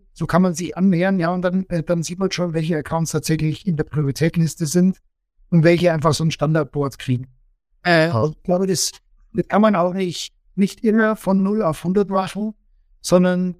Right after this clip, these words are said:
Speaker 1: es ist wie bei einer Beziehung auch, das ändert sich und bildet sich dann raus. Und, äh, so schärft sich der Blick ja auf diese Accounts auch immer mehr. Wir sind, ähm, mit unserem Produktangebot sind wir auch sehr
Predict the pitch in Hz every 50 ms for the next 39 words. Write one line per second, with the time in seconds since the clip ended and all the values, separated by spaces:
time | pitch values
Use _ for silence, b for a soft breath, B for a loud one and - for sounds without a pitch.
0 | _ - 185 156 - - 180 190 165 185 180 185 185 160 175 160 - - 202 202
1 | 190 160 156 175 170 - 190 185 - - 180 185 196 190 - 175 147 160 165 156
2 | 160 180 175 175 160 - 170 147 - - 147 143 139 135 127 143 147 - - -
3 | - - - 156 156 151 139 - 156 156 156 156 156 151 - _ _ _ _ _
4 | - - 170 160 - - 165 165 - - 185 165 - - - 135 170 180 180 -
5 | 170 156 151 156 151 - 175 151 143 151 139 - - 151 156 156 156 156 - -
6 | 143 151 143 - 151 147 139 147 147 139 135 135 - - _ _ _ _ _ _
7 | _ - 160 156 165 190 190 185 175 - - 170 175 175 175 170 175 180 - _
8 | _ _ _ _ - 175 175 - - 190 185 170 185 175 156 - 175 185 240 -
9 | - 247 214 202 202 196 185 190 190 190 190 - 170 175 165 180 180 170 160 160
10 | 160 151 - - 165 165 165 165 165 165 160